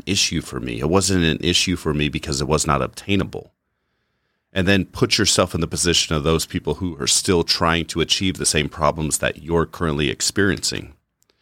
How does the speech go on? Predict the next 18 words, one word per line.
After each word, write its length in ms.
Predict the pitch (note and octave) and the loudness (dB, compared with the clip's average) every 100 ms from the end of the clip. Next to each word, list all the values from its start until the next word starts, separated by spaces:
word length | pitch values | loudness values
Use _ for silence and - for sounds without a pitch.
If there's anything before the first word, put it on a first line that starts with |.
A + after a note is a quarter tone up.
| _ _ - | _ _ -8
was 120 | F2 | -2
talking 280 | - F#2 F#2+ | 2 2 2
to 140 | E2+ | 0
a 60 | D#2 | 0
business 420 | C#2 F#2+ F2+ - | 2 2 2 2
owner 320 | D#2 C#2+ C#2 - _ _ _ _ | 0 0 -4 -8 _ _ _ _
yesterday, 500 | F2+ F2 - C2+ A#1 - _ _ _ _ _ _ _ | -2 0 -2 -2 -4 -6 _ _ _ _ _ _ _
and 120 | - F2+ | -2 0
in 80 | |
conversation, 680 | F2 F#2 F2 - A2+ A2 F2 | 2 2 2 2 2 2 0
he 120 | E2 | -2
was 120 | F2 | -2
discussing 640 | - D#2+ - F2 - E2 D#2 - - _ | -2 -2 0 0 0 -2 -4 -12 -20 _
that 160 | - F2 | -6 -2
he 80 | F#2 | -2
was 100 | E2+ | 0
having 320 | F#2 F#2 F2 | 2 2 2
a, 320 | D#2+ D#2 C2+ | 2 2 -2